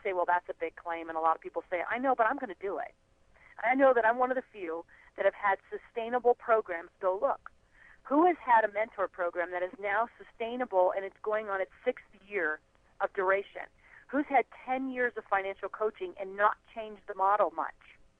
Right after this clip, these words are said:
Who's had sustainable wealth building programs that after they make a one or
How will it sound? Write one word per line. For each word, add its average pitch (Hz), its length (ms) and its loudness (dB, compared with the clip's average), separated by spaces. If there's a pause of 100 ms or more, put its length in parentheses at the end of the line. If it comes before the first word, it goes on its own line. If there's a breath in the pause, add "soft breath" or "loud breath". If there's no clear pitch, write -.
(460 loud breath)
Who's 302 260 0
had 226 260 4 (100)
sustainable 220 840 0 (300 soft breath)
wealth 226 280 6
building 190 300 -4
programs 180 560 -4
that 190 100 -2
after 220 320 -2
they 226 80 -6
make 214 220 -8
a 208 60 -2
one 208 200 -2
or 214 80 -8